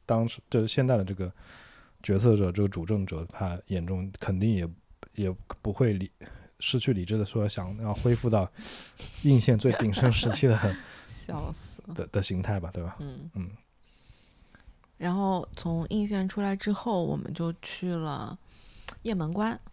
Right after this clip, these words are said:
Speaker 1: 嗯。
Speaker 2: 嗯，然后我们没有去雁门关景区，因为这个是要区别的。
Speaker 1: 嗯。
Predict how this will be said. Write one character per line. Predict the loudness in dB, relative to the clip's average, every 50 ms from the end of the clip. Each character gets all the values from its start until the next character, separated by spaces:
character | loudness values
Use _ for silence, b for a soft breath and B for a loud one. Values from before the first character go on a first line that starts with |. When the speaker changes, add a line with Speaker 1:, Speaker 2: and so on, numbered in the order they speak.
| -10 -6
Speaker 1:
嗯。 | -6 -6 -6 -6 -10 B B B B B B
Speaker 2:
嗯， | -8 -8 -8 -8 -10 -12 -10 -8
然 | -6 -6
后 | -6 -6 -6 -6 -4 -4
我 | -2
们 | -2 -4 -4
没 | -2
有 | -2 -2 -2
去 | -4 -4 -4 -4
雁 | -2 -2
门 | -2 -2
关 | -2 -2 -2
景 | -2 -4 -6 -6
区， | -6 -4 -4 -4 -2 -4 -4
因 | -2 -2 -2 0
为 | -2 -2 -2 -4
这 | -4 -4 -4 -4
个 | -4 -4
是 | -4 -4 -4
要 | -4 -6 -6
区 | -8 -10 -8 -8
别 | -6 -8 -8
的。 | -8 -10
Speaker 1:
嗯。 | -14